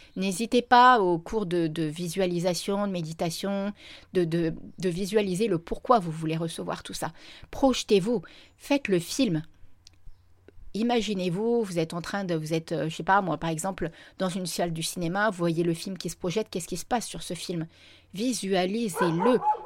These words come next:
faites-vous plaisir. Bah là, il y a Naya, vous le, l'entendez, vous voyez, il y a toujours du naturel dans mes podcasts.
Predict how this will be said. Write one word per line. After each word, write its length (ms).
faites-vous 320
plaisir. 600
Bah 120
là, 100
il 80
y 40
a 60
Naya, 300
vous 140
le, 260
l'entendez, 480
vous 60
voyez, 280
il 60
y 60
a 40
toujours 280
du 100
naturel 420
dans 120
mes 140
podcasts. 440